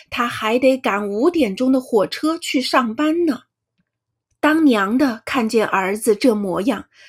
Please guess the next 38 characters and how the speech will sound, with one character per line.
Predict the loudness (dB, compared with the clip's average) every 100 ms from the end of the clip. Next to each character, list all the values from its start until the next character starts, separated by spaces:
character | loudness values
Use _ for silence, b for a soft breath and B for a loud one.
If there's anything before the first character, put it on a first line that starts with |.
| b
当 | 0 2 0
场 | 0 -2 -4
就 | 0 0
晕 | 2 2 4
了 | 2
过 | 0 -2
去。 | -2 -6 -8 -12 _ _ _ _ _ _
公 | 2 4 4
司 | 2 0
里 | 0 0
的 | 0
秘 | 2 4 4
书、 | 2 -2 -4 -4 -4
主 | 0 2
任 | 2 2 0 B B
来 | -4 -4
催 | -4 -2 0
他 | 0 -2
上 | -2 -2 -2
班， | 0 0 -2 -12 _ b b
见 | 2 4 4
他 | 0 -2
这 | -2 -2
个 | 0
样 | 0 0 -4
子， | -8 -10 _ _
大 | -6 -4 -4
吃 | -4 0 0
一 | 0 -2
惊， | -2 -4 -4 B -14
头 | -2 2 2
也 | 2
不 | 2 0
回 | 0 -2
地 | -4
走 | -6 -6 -4
掉 | -2 -2
了。 | -4 -8